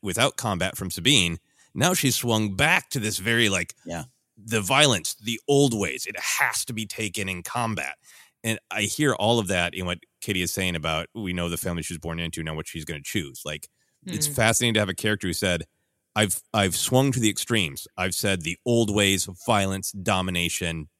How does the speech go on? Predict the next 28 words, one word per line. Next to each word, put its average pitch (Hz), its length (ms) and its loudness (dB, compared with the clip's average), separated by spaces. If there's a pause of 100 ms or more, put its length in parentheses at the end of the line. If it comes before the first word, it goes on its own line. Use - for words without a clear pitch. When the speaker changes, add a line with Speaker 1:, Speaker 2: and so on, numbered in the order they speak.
Speaker 1:
best 85 260 -2
person 92 300 -4
wins. 80 380 -6 (320)
I've 90 180 -2
said 82 380 -4
softer, 107 640 -2 (100)
gentler. 98 580 -4
My 87 120 -4
sister 104 300 -4
was 92 160 -2
right. 95 280 0 (300)
N-, 110 240 -2 (140)
both 156 300 2
of 143 100 0
them 127 160 4
have 117 140 2
ended 117 220 2
in 104 120 0
tragedy 107 400 2
for 92 120 -4
me. 85 280 -2 (340)
The 95 140 4
hell 113 180 2
am 104 100 2
I 98 40 0
supposed 92 300 -4
to 80 80 -12
do?" - 80 -18